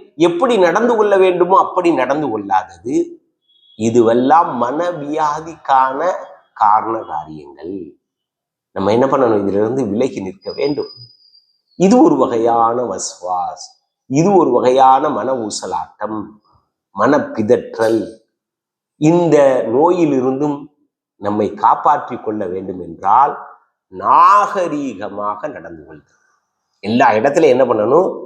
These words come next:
நாகரீகமா நடந்து கொள்ளணும். நம்முடைய ஆடை நாகரீகமாக இருக்கணும், நம்முடைய முடி நாகரீகமாக இருக்கணும், நம்முடைய செயல்பாடுகள் நாகரீகமாக இருக்க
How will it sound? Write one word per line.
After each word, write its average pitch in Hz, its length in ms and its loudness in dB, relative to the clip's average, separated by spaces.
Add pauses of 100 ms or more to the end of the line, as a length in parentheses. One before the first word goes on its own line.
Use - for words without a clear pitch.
(300)
நாகரீகமா 180 840 2 (160)
நடந்து 113 280 -4
கொள்ளணும். 82 360 -14 (220)
நம்முடைய 139 360 2 (340)
ஆடை 208 260 2 (880)
நாகரீகமாக 110 800 -6
இருக்கணும், - 360 -18 (600)
நம்முடைய 160 340 4 (140)
முடி 226 280 4 (480)
நாகரீகமாக 107 720 -4 (100)
இருக்கணும், 80 420 -20 (720)
நம்முடைய 196 320 4 (140)
செயல்பாடுகள் 269 720 2 (400)
நாகரீகமாக 117 680 -6 (120)
இருக்க 98 220 -14